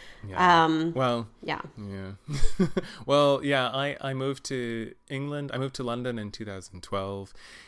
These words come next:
Speaker 1: and then, um, I've been kind of, uh, I was there for quite some time, but then I've spent a lot of time in Germany, some time in Sweden, and, um,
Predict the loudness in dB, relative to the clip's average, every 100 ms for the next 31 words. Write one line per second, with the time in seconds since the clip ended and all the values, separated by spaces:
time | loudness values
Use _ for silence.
0 | -12 -8 -6 -8 -8 -10 -10 -12 -12 -12
1 | -10 -12 -14 -14 -10 -10 -10 -12 -12 -14
2 | -18 -20 _ _ _ _ _ _ -16 -14
3 | -4 0 0 2 0 0 -6 -4 -4 -4
4 | -6 -4 -6 -8 -10 -12 -10 -12 -12 -12
5 | -12 -12 -14 -12 -14 -14 -14 -14 -16 -14
6 | -14 -14 -14 -10 -8 -8 -10 -12 -10 -10
7 | -10 -14 -16 -16 -12 -12 -10 -12 -10 -10
8 | -12 -16